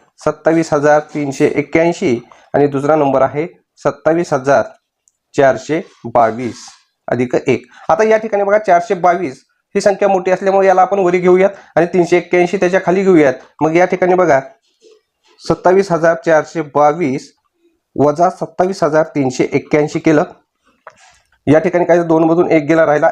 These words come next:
एक. बारा मधून आठ गेले, राहिले चार. शून्यशी शून्य, शून्यशी शून्य, शून्यशी शून्य म्हणजे एक्केचाळीस. आणि एक्केचाळीस मध्ये अधिक एक केल्यानंतर नोटा येतात बेचाळीस.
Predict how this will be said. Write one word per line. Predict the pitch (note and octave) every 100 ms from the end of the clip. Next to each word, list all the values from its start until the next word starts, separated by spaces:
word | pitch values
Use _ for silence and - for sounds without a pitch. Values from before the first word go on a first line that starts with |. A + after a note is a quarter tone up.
| E3
एक. | E3+ - _ - B2 - - C#3+
बारा | C#3+ D#3+
मधून | F3 F3 F#3 -
आठ | E3+ G3+
गेले, | D3+ C#3
राहिले | C3+ B2 B2
चार. | C3 - G3 B2 - _ _ _ _ _ _ _ _
शून्यशी | - D#3 D#3 D3+ D#3
शून्य, | E3 D#3+ E3+ -
शून्यशी | - C#3+ C#3+ D3
शून्य, | C#3 D3
शून्यशी | F#3+ C#3 C#3+ C#3+
शून्य | D3 D#3
म्हणजे | C#3+ C#3 C#3+
एक्केचाळीस. | D3 - _ - F#3+ F#3 D3 B2 - _ -
आणि | C#3+ F#3 F3+
एक्केचाळीस | E3 A3+ A3+ G#3+ G#3
मध्ये | F3+ D#3 E3+ G3+
अधिक | - D#3 F#3 -
एक | - G#3 F3+
केल्यानंतर | F3 D3+ D3 C3+ D#3 G#3 - _ -
नोटा | D#3 C#3+ E3
येतात | C#3+ - F3+ - _ _
बेचाळीस. | C3+ C#3 C3 A#2 -